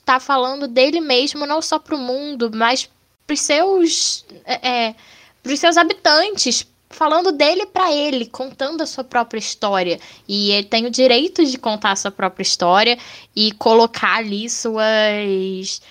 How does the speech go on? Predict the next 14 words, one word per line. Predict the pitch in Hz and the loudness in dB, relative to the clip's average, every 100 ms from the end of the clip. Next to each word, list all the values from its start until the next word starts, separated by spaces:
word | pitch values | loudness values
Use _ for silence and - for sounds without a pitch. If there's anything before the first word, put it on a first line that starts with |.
| - - - - | -20 -20 -20 -16
suas, | - 214 208 190 175 | -10 -6 -4 -4 -6
seus | - 202 196 - _ _ _ _ - | -8 -8 -8 -12 _ _ _ _ -4
momentos, | 220 202 196 220 208 | -2 0 0 0 -4
seus | - 202 | -6 -4
símbolos | - - - 233 269 254 254 262 - _ _ _ _ - | -4 -8 -6 -4 0 2 4 4 0 _ _ _ _ -10
da | 214 226 | 0 2
melhor | 233 240 233 | 4 4 4
forma | 240 247 233 254 | 4 2 4 0
que, | 262 - 269 269 269 262 - | -6 -6 -6 -4 -6 -8 -4
que | - | 2
ele | 254 269 254 | 4 4 -2
julgasse. | 285 294 277 214 208 240 - 202 196 | -2 -4 0 2 4 2 -2 -6 -6
Eu | 196 | -4
achei | 202 202 208 202 233 | -4 -4 -4 -4 -4